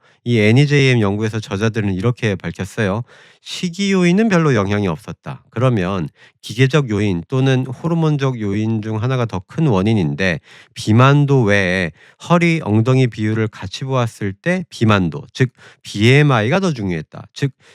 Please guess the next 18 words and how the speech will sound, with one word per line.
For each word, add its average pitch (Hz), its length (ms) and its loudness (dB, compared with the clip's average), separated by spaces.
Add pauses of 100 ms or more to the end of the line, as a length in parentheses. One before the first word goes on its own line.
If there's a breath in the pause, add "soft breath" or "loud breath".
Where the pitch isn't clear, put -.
식도염은 135 840 -2
지방이 135 580 0
어디에 117 460 -2
분포하느냐보다 120 1120 -2 (280 soft breath)
지방이 131 580 0
몸에 110 360 -2
얼마나 110 580 0
많으냐, 98 640 2 (200)
그 - 80 -8
전체 120 440 0
지방량이 107 800 -2
더 143 120 0
중요했다. 85 600 -8 (160)
즉 147 160 -4 (420 loud breath)
비만과 139 720 -2
관련된 104 480 -4
호르몬적 165 840 -2 (100)
요인이 92 520 -4